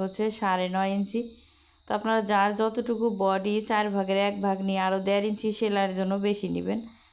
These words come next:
তো এই মাঝখান থেকে এভাবে আর্মহোলের শেপটি দিয়ে নিচ্ছি। দেওয়ার পর দেখুন এখান থেকে যে শোল্ডারের এখান থেকে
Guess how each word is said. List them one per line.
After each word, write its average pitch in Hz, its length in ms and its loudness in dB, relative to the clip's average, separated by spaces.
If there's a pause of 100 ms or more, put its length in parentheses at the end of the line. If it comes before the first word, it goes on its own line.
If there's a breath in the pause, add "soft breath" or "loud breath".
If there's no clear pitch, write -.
(140 loud breath)
তো - 60 -2
এই 208 140 2
মাঝখান 208 420 0 (120)
থেকে 214 280 0
এভাবে 202 320 0 (180)
আর্মহোলের 208 500 0
শেপটি 196 400 -4
দিয়ে 202 160 2 (100)
নিচ্ছি। 208 280 -2 (920 loud breath)
দেওয়ার 214 420 0
পর 226 120 2 (120)
দেখুন 208 260 0 (200)
এখান 214 240 0
থেকে 208 240 0
যে 196 140 2 (360)
শোল্ডারের 214 500 2
এখান 220 200 0 (100)
থেকে 196 220 0